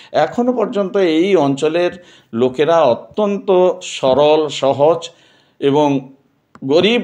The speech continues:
থাকলেও তাদের কোনো দুঃখ নেই। এইটা আছে। তাদেরকে নিয়ে এই শিক্ষা, তারা শিক্ষার কথা বললে বলে,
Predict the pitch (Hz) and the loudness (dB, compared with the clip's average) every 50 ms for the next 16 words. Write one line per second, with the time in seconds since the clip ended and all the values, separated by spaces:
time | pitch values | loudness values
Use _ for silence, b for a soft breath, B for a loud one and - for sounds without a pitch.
0 | - - - 156 151 151 160 180 175 190 196 190 175 139 - - - - _ - | -4 -10 -4 -4 -4 -2 0 2 2 4 4 4 4 2 0 -2 -6 -16 _ -2
1 | 165 156 165 185 202 175 185 190 190 190 185 160 139 147 143 143 - - 160 151 | -2 0 2 2 0 0 0 -4 -4 -4 -4 -4 -6 -8 -8 -10 -8 -4 -2 0
2 | 131 123 113 107 98 - - _ b b b b b b _ - 165 165 156 - | 0 0 -2 -4 -6 -10 -16 _ b b b b b b _ -2 0 0 0 2
3 | - 127 135 123 123 - - - - 143 156 160 170 220 233 226 233 240 233 208 | 0 0 0 0 -2 -6 -14 -4 -2 0 0 2 2 2 2 2 2 0 0 0
4 | 175 175 185 208 208 208 196 - 175 165 170 175 - - - 151 139 143 156 156 | 0 -2 -2 -2 -2 -4 -4 -2 0 0 0 0 -2 -4 -6 -6 -8 -2 0 0
5 | 165 160 160 160 151 170 165 165 - - 160 - - 170 165 165 170 156 170 165 | 0 2 0 0 2 2 0 0 -2 -6 -8 -2 -2 -2 -2 0 -4 -2 0 0
6 | 156 160 165 165 165 160 165 165 160 165 | 0 0 0 2 2 2 2 2 2 0